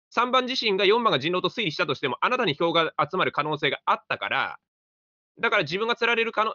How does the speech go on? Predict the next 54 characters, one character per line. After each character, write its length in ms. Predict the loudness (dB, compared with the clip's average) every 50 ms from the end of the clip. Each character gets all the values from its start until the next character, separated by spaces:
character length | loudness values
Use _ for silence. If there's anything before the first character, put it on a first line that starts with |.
| -8 -12
自 160 | -6 -4 -2
分 120 | -2 0
が 80 | -2 -2
釣 160 | -4 -2 0
ら 80 | 0 2
れ 80 | 2
な 100 | 0 0
い 60 | 0 0
た 100 | 0 -2
め 60 | -2
に 80 | -2
強 220 | 0 2 2 2 4
靭 140 | 2 0 0
で 60 | 0
も 140 | 0 -2 -6
釣 260 | _ -8 -6 -6 -6
れ、 60 | -6 _ _
釣 120 | -4 -4
れ 60 | -2
た 100 | 0 0
方 140 | 0 0 0
が 120 | 0 0
い 80 | 0 -2
い 20 |
っ 80 | -6 _
て 80 | -2 -4
い 20 |
う 40 | -2
こ 80 | -2 -4
と 80 | -6
し 100 | -4 -4
な 80 | -6 -4
け 80 | -4 -6
れ 60 | -10
ば 80 | -10 -8 -6
い 100 | -6 -4
け 100 | -4 -4
な 120 | -4 -2
か 100 | -2 -4
っ 80 | -4 -4 -6
た 100 | -6 -4
か 80 | -2
ら、 80 | -2 -2
三 240 | 0 -2 -2 0 0
番 120 | -2 -2 -2
の 60 | -4
芯 220 | -6 -6 -8 -6
が 80 | -6 -4
な 100 | -4 -4
い 80 | -6
と 80 | -6 -8
自 140 | -8 -8 -4
分 100 | -2 -4
は 80 | -4